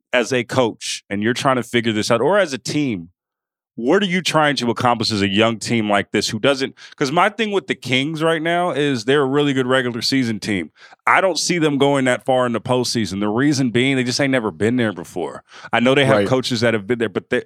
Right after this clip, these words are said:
Speaker 1: they have coaches that have been there, they have people in their organization that have been there, great staff right now, but it's, De'Aaron Fox just hasn't been there before, you know,
Speaker 2: Sure.
Speaker 1: on that level. And so I, they,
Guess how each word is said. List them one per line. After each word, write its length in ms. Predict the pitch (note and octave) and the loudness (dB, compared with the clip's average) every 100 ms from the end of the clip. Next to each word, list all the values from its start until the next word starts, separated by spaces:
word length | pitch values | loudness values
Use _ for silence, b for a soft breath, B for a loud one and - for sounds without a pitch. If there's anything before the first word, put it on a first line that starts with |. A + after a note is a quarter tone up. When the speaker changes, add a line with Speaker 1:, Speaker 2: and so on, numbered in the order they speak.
| - | 0
Speaker 1:
they 160 | B2+ | 2
have 140 | B2+ - | 2 2
coaches 320 | C#3+ F3+ F3+ | 0 0 0
that 120 | F3 | -2
have 120 | E3 | 0
been 160 | D#3+ E3+ | -2 0
there, 160 | E3 D3 | 2 2
they 60 | |
have 120 | A2+ | 0
people 200 | C3+ C#3 | -2 -2
in 60 | C#3 | 0
their 140 | C3 | 2
organization 640 | B2+ B2+ B2+ A#2+ B2+ B2 B2 | 2 0 -2 0 0 0 -2
that 100 | A#2 | -2
have 120 | G#2+ | 0
been 200 | B2 A#2+ | 0 2
there, 300 | A#2+ A#2+ A#2 B B B | 2 0 -2 B B B
great 260 | A#2 C3 C3+ | 2 2 2
staff 480 | - B2 A2 A#2+ - | 0 2 2 0 0
right 240 | B2 A2+ | -2 -2
now, 380 | B2 B2 B2 A#2+ b b _ | -2 0 -2 -6 b b _
but 340 | B2+ B2+ A2 - _ _ _ _ | 0 2 0 -4 _ _ _ _
it's, 360 | C3+ - - - _ _ _ _ _ - | -6 -4 -6 -8 _ _ _ _ _ -8
De'Aaron 340 | A2+ C3 C#3 B2+ | 0 2 2 2
Fox 260 | C3+ C3 | 2 2
just 120 | A#2 | -2
hasn't 340 | C3 A#2+ G#2 E2 | 0 0 -2 -4
been 200 | A2+ A#2+ | -2 -2
there 180 | G2+ E2 | -2 -4
before, 520 | - - - - - - | -10 -10 -10 -10 -18 -6
you 80 | G2 | -4
know, 320 | F#2+ G2+ G2+ - B B _ _ - | 0 -2 -4 -10 B B _ _ -2
Speaker 2:
Sure. 220 | A2 B2+ | 4 6
Speaker 1:
on 60 | B2 | 6
that 180 | B2 A2+ | 4 2
level. 440 | B2 A2 G#2 E2+ _ b b b | 2 2 -2 -6 _ b b b
And 180 | C3+ B2+ | -2 -2
so 420 | - D3+ C3+ B2 _ - | 0 2 0 -4 _ -2
I, 160 | C3 - _ | -2 -2 _
they, 200 | C#3 C3+ | -2 -2